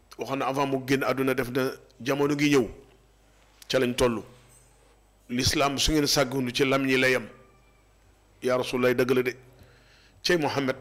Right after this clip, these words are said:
yaa xam jamono tey, bam naan jamono gi ñëw, bu ngeen sàgganu, bu ngeen sàgganu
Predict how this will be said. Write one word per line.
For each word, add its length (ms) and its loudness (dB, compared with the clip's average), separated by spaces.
yaa 100 4
xam 180 -2
jamono 300 4
tey, 260 4
bam 220 -2
naan 180 0
jamono 320 4
gi 80 2
ñëw, 180 6
bu 120 -4
ngeen 100 2
sàgganu, 400 2
bu 140 -4
ngeen 180 2
sàgganu 440 0